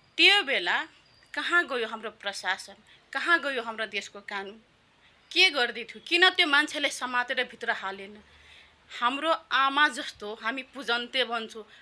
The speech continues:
हाम्रो यहाँ त म हेर्दिनँ, तर हाम्रो तराईमा म खास गरी के हेर्छु, गाईको गोबरले हामी घर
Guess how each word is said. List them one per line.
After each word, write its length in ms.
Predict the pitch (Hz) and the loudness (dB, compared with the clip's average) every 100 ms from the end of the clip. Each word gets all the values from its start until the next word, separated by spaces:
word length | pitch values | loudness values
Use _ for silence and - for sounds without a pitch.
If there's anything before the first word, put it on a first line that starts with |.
| _ | _
हाम्रो 340 | 247 262 311 254 - | -4 -2 -2 -4 -8
यहाँ 360 | 226 262 285 - | 0 2 2 0
त 20 | |
म 220 | 262 233 185 | -4 -2 -10
हेर्दिनँ, 500 | 233 208 208 269 285 | -8 -10 -8 -10 -4
तर 120 | 311 | -4
हाम्रो 280 | 285 285 302 214 - _ _ _ | -4 -6 -8 -8 -20 _ _ _
तराईमा 520 | 269 285 330 302 254 | -2 4 4 2 -2
म 200 | 226 226 | -4 -8
खास 360 | 254 - 226 226 | -8 -8 -8 -8
गरी 200 | 220 226 | -12 -12
के 240 | - 302 | -6 -4
हेर्छु, 460 | 247 190 - 226 330 _ _ _ _ - - _ _ - - | -4 -8 -12 -16 -18 _ _ _ _ -20 -20 _ _ -20 -20
गाईको 560 | 190 254 330 370 - 339 | -2 2 4 2 -6 -12
गोबरले 1600 | 220 214 330 392 320 220 - - - - - - - - 262 | -12 -6 0 2 4 2 0 -14 -20 -20 -20 -20 -20 -10 -6
हामी 360 | 302 262 262 277 | -4 -2 -2 -4
घर 600 | 226 214 254 285 302 | -8 -6 -2 0 -2